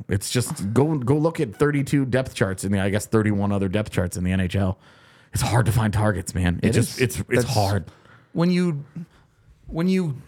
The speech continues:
Speaker 2: take it seriously, when you reality check yourself and look at the players that are actually available,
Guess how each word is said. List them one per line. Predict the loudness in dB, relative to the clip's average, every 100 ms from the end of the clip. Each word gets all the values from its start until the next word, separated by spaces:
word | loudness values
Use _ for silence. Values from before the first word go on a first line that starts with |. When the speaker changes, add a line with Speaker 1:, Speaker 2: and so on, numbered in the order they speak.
| 4
Speaker 2:
take | 4 4 0
it | -4 -4
seriously, | -6 -6 -8 -10 -12 -8
when | -2 0
you | 0 -2 -6 _
reality | -2 0 2 2 0
check | -2 -4 -4
yourself | -6 -6 -4 -6 -6
and | -2 0
look | 0
at | 0
the | -4
players | -2 0 0 0
that | -2
are | -4 -2
actually | -2 0 0 0 0
available, | 0 -2 -2 -4 -4 -6